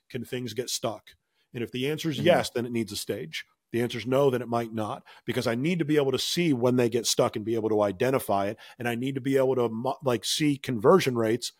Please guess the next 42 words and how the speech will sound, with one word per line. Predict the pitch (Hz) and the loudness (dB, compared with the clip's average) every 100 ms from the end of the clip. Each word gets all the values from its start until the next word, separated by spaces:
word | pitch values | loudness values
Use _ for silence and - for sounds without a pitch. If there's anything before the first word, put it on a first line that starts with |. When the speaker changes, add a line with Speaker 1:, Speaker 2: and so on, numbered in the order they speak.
| _ _ | _ _
Speaker 1:
across | 120 - 143 - | -2 4 4 4
the | 135 | 0
board | 127 123 | 4 2
for, | 117 120 - | 2 -2 0
for | 135 | -2
all | 151 180 | 8 10
of | 196 | 10
the | 143 | 6
reps | 139 139 - | 4 2 2
on, | 135 131 _ _ | 0 0 _ _
on | 151 | 2
everything, | 202 170 117 - 117 - 90 _ _ | 2 4 -2 -4 -14 -16 -20 _ _
you | 135 | -4
know? | 123 127 147 | 0 4 4
Speaker 2:
Yeah. | - | 4
Speaker 1:
So, | - 143 143 | 2 2 0
like, | 156 147 | 0 0
an | 147 | 0
example, | 139 120 156 185 - 160 147 151 | -2 -2 -2 0 2 4 4 2
um, | 143 135 131 | 0 0 -2
at, | 143 131 - | -4 -6 -6
at | 127 110 | -10 0
Rocket | 120 190 - 123 - | 2 2 -2 -6 -4
that, | 131 131 165 | -4 -4 -4
like, | 156 123 | -2 -2
it | 120 117 | -2 -4
would | 110 | -4
not | 107 131 131 | 4 4 4
work | 101 160 135 | -2 -2 -2
everywhere | 107 170 120 87 90 113 - _ _ _ _ | -4 -4 -4 -8 -12 -14 -18 _ _ _ _
is | 135 131 131 120 | 0 2 2 -4
you | 151 147 | -10 0
gotta | 151 | 0
send | 139 - 147 135 | 2 0 -2 0
out, | 131 139 139 | 2 2 -2
you | |
could | 135 | -14
call | - 135 | -8 -8
it | |
a | 117 | -6
credit | 104 85 | -10 -10
app, | 107 - | -10 -12